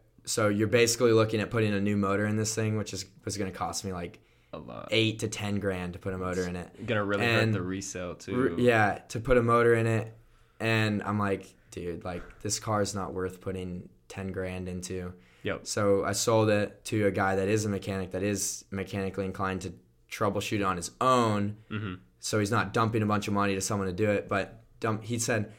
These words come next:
Speaker 1: so he ended up taking the whole motor apart.
Speaker 2: He took
Speaker 1: He
Speaker 2: it as a
Speaker 1: replaced the
Speaker 2: project.
Speaker 1: pistons, replaced the rods, like,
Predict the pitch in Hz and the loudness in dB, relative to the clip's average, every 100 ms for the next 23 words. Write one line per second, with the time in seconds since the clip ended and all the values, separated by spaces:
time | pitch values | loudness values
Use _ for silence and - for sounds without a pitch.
0 | _ - 120 156 143 113 131 127 113 104 | _ 0 4 4 4 4 4 4 4 0
1 | - 127 123 117 113 107 - 104 101 98 | 2 6 8 8 6 4 2 2 2 0
2 | - - 117 113 110 113 123 127 123 117 | -6 -12 -10 -4 0 4 4 6 6 6
3 | 110 120 117 110 117 110 107 107 113 117 | 4 4 2 2 2 2 0 -2 0 0
4 | 113 113 107 101 101 101 95 107 98 | 2 2 4 4 4 2 0 -2 -4